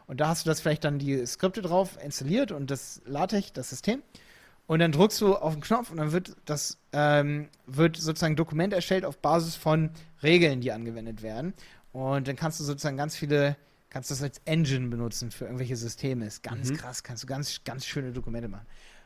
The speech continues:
Speaker 1: Ja, und da hab ich halt die, da war ich so fasziniert, da bin ich nach Tokio, saß dann neben diesem Jason Lewis und der hat mir auch so zugeguckt, was ich für Sachen mache. Also der Australier, der, der, der war so, so ein Programmierer, war vierzig oder so, ne? Oder,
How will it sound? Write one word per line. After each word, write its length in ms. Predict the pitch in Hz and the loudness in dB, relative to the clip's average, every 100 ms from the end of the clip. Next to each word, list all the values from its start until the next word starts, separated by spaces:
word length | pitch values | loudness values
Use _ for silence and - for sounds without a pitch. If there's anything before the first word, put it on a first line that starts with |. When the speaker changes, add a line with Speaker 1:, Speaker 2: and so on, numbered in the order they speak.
| - | -6
Speaker 1:
Ja, 160 | 139 131 | 0 0
und 220 | 135 160 | 0 2
da 120 | 156 | 4
hab 80 | 185 | 4
ich 100 | 180 | 4
halt 220 | 185 170 160 | 0 0 -2
die, 180 | 151 - | -6 -4
da 200 | 135 147 | -4 0
war 80 | |
ich 100 | 165 | 0
so 80 | 185 | 0
fasziniert, 560 | 185 202 - 190 180 180 | 0 -2 -2 0 0 0
da 60 | |
bin 100 | 156 | -4
ich 80 | 147 | -2
nach 100 | 151 | -4
Tokio, 420 | - 208 208 196 175 | -4 -6 -2 0 2
saß 240 | 160 160 | 2 2
dann 100 | 156 | 0
neben 160 | 151 147 | 0 -2
diesem 180 | 147 | -2
Jason 300 | 143 160 160 | 0 0 2
Lewis 260 | 151 202 185 | 2 2 2
und 140 | 135 | -2
der 80 | 143 | -2
hat 100 | 160 | 0
mir 200 | 165 165 | -2 -2
auch 100 | 165 | -4
so 180 | - 151 | -4 -4
zugeguckt, 480 | - 214 165 151 135 | -4 -6 0 0 0
was 120 | 131 | -4
ich 80 | - | -4
für 80 | 131 | -4
Sachen 260 | 151 156 | -4 -4
mache. 240 | 127 120 107 | -6 -8 -8
Also 320 | 117 120 117 - - - - | -8 -8 -10 -14 -20 -20 -12
der 120 | 120 | -4
Australier, 520 | 135 - 147 147 135 | -4 -4 -2 0 2
der, 80 | 143 | 0
der, 220 | 127 123 | -2 -8
der 100 | 120 | -6
war 140 | 123 127 | -4 -4
so, 260 | 127 123 - - _ | -2 -2 -4 -16 _
so 120 | - | -14
ein 60 | 127 | -12
Programmierer, 720 | - 147 135 156 185 196 175 | -4 0 2 6 6 8 6
war 100 | 131 | 2
vierzig 480 | - 180 - 175 175 | 2 0 2 -4 -2
oder 180 | 175 170 | 0 0
so, 240 | 170 175 | 0 -2
ne? 220 | 147 160 - - - - | -2 -4 -8 -20 -20 -14
Oder, 360 | 120 123 120 | -10 -8 -10